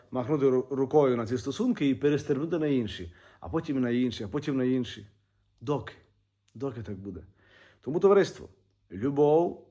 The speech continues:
не створена для того, щоб нас робити щасливими. Любов створена, щоб нас робити святими.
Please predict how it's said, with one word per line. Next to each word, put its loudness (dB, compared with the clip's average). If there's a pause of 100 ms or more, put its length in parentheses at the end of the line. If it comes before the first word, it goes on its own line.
(180)
не -2
створена 0
для -2
того, 0
щоб -4
нас -4
робити -4
щасливими. -6 (960)
Любов -4
створена, 0 (320)
щоб -6
нас -4
робити -4
святими. -6